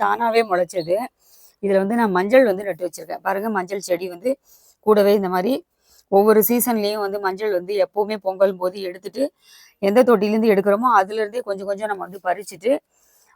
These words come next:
ஒரு சின்னதா வந்து எல்லாத்தையும் எடுத்துட்டு, அதுக்கப்புறம் ஒரு சின்ன பீஸ் நட்டு வச்சோம் அப்படின்னா, திரும்பவும் வந்து அடுத்த மஞ்சள் வந்து வளர ஆரம்பிச்சிரும். கூடவே வந்து இந்த மருதாணி செடி,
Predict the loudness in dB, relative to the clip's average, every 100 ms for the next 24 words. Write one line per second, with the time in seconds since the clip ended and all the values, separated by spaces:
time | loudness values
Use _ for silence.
0 | 0 0 2 0 2 4 4 4 4 4
1 | 4 2 -2 -2 -8 -4 -4 -4 -8 -8
2 | -8 -8 -8 -8 -8 -8 -6 -6 -6 -8
3 | -8 -12 -10 -8 -6 -6 -6 -2 -2 -2
4 | -10 -8 -8 -8 -6 -8 -8 _ _ _
5 | -2 0 0 -2 -6 -6 -4 -4 -8 _
6 | _ _ _ 2 4 4 2 0 -4 -4
7 | -2 -2 -2 -4 -8 -10 -8